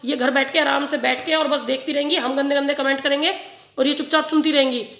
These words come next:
तमीज के comment करो, करो, बिल्कुल करो, you are most welcome, क्योंकि मेरा channel आप लोगों की वजह से भी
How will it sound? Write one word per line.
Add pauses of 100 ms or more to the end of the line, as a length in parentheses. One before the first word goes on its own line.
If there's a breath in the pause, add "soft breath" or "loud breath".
(200)
तमीज
के
comment
करो, (200)
करो, (140)
बिल्कुल
करो,
you
are
most
welcome,
क्योंकि
मेरा
channel
आप
लोगों
की
वजह
से
भी